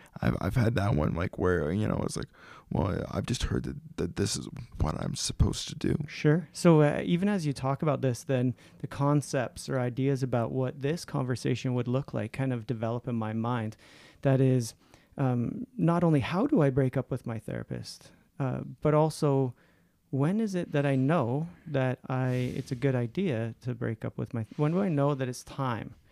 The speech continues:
Speaker 2: It's like,
Speaker 1: Mm-hmm.
Speaker 2: "Okay, I d-, I don't actually need, need this anymore," because, uh, we, we are not like, uh, some other practitioners
Speaker 1: Mm-hmm.
Speaker 2: in which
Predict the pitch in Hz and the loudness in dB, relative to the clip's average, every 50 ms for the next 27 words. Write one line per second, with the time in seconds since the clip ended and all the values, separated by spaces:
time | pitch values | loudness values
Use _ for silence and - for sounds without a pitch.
0 | _ _ - - - 98 95 107 113 113 107 95 151 147 - 143 135 127 120 123 | _ _ -8 -4 -2 -2 0 2 4 4 4 4 2 -2 -2 -2 -2 0 0 0
1 | 123 - - 135 127 139 131 127 127 123 117 - - 139 131 123 120 123 123 127 | -2 -2 -2 -2 0 0 -2 -2 -4 -6 -8 -10 -10 -8 -6 -6 -4 -4 -4 -4
2 | 123 123 113 - _ _ _ 151 151 127 127 131 127 123 113 - - - 123 123 | -4 -6 -8 -14 _ _ _ -6 -4 -2 -2 -2 -2 -4 -6 -10 -6 -4 -4 -4
3 | 123 - - - 214 214 156 131 123 120 120 113 117 113 110 110 110 107 110 107 | -4 -6 -10 -14 -12 -8 -6 -4 -4 -4 -4 -4 -4 -4 -4 -4 -4 -6 -6 -8
4 | _ _ - - - - - - 143 135 - - 139 131 113 120 131 127 123 120 | _ _ -20 -20 -20 -20 -6 0 0 0 2 2 0 0 2 2 2 2 2 2
5 | 120 127 131 139 135 - - _ - - 160 151 151 147 143 139 135 127 - _ | 0 0 -2 -2 -2 -4 -10 _ -12 -6 -2 0 2 2 2 2 0 -2 -4 _
6 | _ _ _ _ _ _ _ - 139 135 131 135 135 139 151 151 - - - 143 | _ _ _ _ _ _ _ 0 2 4 4 4 4 4 2 0 -4 -4 -2 0
7 | 135 131 127 127 131 _ - - - - _ _ _ - - 127 123 120 - - | 2 2 2 0 -2 _ -12 -20 -20 -20 _ _ _ -6 -4 -2 -2 -2 -4 -6
8 | - - - 151 139 131 131 - 135 127 123 127 123 120 113 113 120 - _ _ | -10 -6 -2 0 2 2 2 2 0 0 2 2 2 2 0 -2 -4 -8 _ _
9 | _ _ - 127 120 104 - - - 160 160 - - 120 110 107 104 123 147 - | _ _ -8 -8 -8 -8 -10 -10 -4 -4 -4 -4 -4 -4 -4 -4 -2 -4 -6 -6
10 | - - _ _ _ - - - - 87 85 95 90 - - 143 139 135 131 131 | -10 -20 _ _ _ -14 -6 -4 -2 -2 0 0 2 2 4 4 4 4 4 4
11 | 131 127 127 - - - - - - | 4 4 2 0 -2 -10 -14 -14 -16